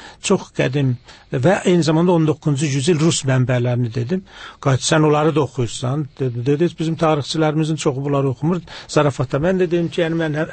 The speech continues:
əvvəldən bu işlərlə məşğulam. Yəni belə mübahisələrimiz olurdu, amma Ziya qənimət adamdır. Mən onu çox sevirdim. İllər uzunu biz onunla çox yaxın dost olmuşuq. Və parlamentdən də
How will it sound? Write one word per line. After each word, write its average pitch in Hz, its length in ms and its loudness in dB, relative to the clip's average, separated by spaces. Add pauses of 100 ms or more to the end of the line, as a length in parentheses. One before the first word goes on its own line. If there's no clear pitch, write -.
əvvəldən 147 340 -2
bu 131 100 -4
işlərlə 127 360 -4
məşğulam. 123 420 -8 (600)
Yəni 190 260 4
belə 214 200 4
mübahisələrimiz 190 760 0
olurdu, 180 360 0
amma 185 380 -2 (100)
Ziya 175 760 -2
qənimət 170 440 2
adamdır. 120 320 -4
Mən 147 280 0
onu 151 180 0 (420)
çox - 320 0
sevirdim. 143 540 -2 (280)
İllər 151 520 0
uzunu 131 360 -2
biz 123 140 -6
onunla 131 280 0
çox 120 240 -6
yaxın 120 340 -4
dost 117 260 -8
olmuşuq. 113 480 -8 (380)
Və 143 100 2
parlamentdən 156 800 2
də 180 140 4